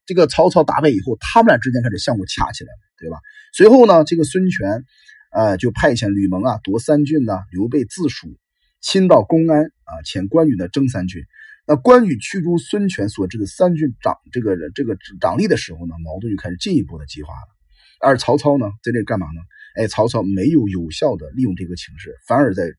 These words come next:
出兵关中，为刘备所成。那刘备呢，赋予孙权再次和好，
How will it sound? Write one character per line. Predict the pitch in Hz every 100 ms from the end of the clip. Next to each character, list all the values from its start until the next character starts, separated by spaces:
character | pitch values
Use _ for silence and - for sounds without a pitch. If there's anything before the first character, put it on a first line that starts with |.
| -
出 | - 180 156
兵 | 156 123
关 | 98 90
中， | 85 76 _ _ _ _ - - - 202
为 | 190
刘 | 131 156
备 | 185 165
所 | - 87
成。 | - 82 92 - -
那 | 98
刘 | 92
备 | 95 139
呢， | 127
赋 | - 131
予 | 98
孙 | - 151
权 | 131 85 85 _
再 | - 135
次 | 101
和 | 90
好， | 80